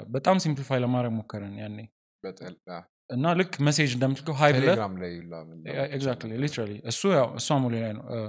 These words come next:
Speaker 1: እናም ልክ መሴጅ መላክ እንደምትችለው ሜዳ ላይ መላክ
Speaker 2: ኦኬ፣
Speaker 1: ትችል
Speaker 2: ያ።
Speaker 1: ነበረ። ሀይ ብለህ ሴንድ እንደምትለው ብር ቁጥር አስገብተህ ሴንድ ስትለው በአሞሌ በኩል ቬሪፋይ ያደርግልሃል። Then ልክ እንደ መሴጅ ይወጣ ነበረ።
Speaker 2: Mhm.
Speaker 1: እና ቀላል አልነበረም፣ እ፣ ማስተዋወቁ።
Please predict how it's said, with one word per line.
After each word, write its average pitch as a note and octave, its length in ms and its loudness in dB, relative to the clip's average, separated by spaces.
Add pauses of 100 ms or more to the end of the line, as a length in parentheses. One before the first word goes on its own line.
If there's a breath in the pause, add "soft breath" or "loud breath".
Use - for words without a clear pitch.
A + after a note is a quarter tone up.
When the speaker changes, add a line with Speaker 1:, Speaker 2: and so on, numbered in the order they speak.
(480)
Speaker 1:
እናም D#3 220 0
ልክ E3+ 180 -2
መሴጅ C3+ 240 2 (140)
መላክ C3+ 280 2
እንደምትችለው C3+ 480 0
ሜዳ C3+ 200 2
ላይ C#3+ 140 2
መላክ C3 280 0
Speaker 2:
ኦኬ፣ - 40 -10
Speaker 1:
ትችል - 180 -4
Speaker 2:
ያ። A2+ 40 -2
Speaker 1:
ነበረ። G2+ 260 -6 (760)
ሀይ C3 240 2
ብለህ A#2+ 260 -4 (100)
ሴንድ A#2+ 200 -4
እንደምትለው A#2+ 540 -4
ብር B2 220 -2
ቁጥር A#2+ 220 -4
አስገብተህ A#2+ 420 -6
ሴንድ A#2+ 220 -2
ስትለው D#3+ 380 -6 (480)
በአሞሌ B2 320 2
በኩል A#2+ 260 -6
ቬሪፋይ B2 340 0
ያደርግልሃል። A2+ 480 -4 (280)
Then G#2+ 200 -8 (320)
ልክ B2 160 -12
እንደ A2+ 160 -4
መሴጅ B2+ 260 -6
ይወጣ A#2 220 -2
ነበረ። G2 380 -8
Speaker 2:
Mhm. F#2+ 220 -16 (580)
Speaker 1:
እና B2+ 140 0 (320)
ቀላል F3+ 300 8
አልነበረም፣ G#2 420 2 (180)
እ፣ - 200 -8
ማስተዋወቁ። A#2 600 -2